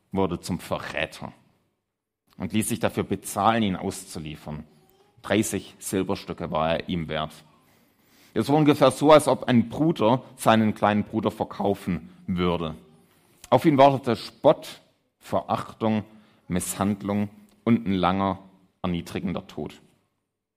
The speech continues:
Was soll daraus noch Gutes werden? Ihr wisst, von wem ich rede, natürlich von Jesus. Was sollte da noch Gutes werden nach der Verhaftung, nach Misshandlung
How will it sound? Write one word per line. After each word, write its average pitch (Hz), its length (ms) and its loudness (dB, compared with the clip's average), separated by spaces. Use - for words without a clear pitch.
Was 101 160 -2
soll 104 100 -2
daraus 120 580 0
noch - 240 -6
Gutes 143 400 -6
werden? 80 320 -4
Ihr 92 160 -2
wisst, - 180 -6
von 113 160 2
wem 104 160 2
ich 98 160 -4
rede, 120 480 0
natürlich 104 500 -2
von 107 300 0
Jesus. - 640 0
Was 143 180 0
sollte 156 240 2
da 131 240 4
noch - 340 -2
Gutes 151 400 -4
werden 117 420 4
nach 107 280 4
der 101 140 -2
Verhaftung, 113 720 -6
nach 98 260 -2
Misshandlung 104 760 -4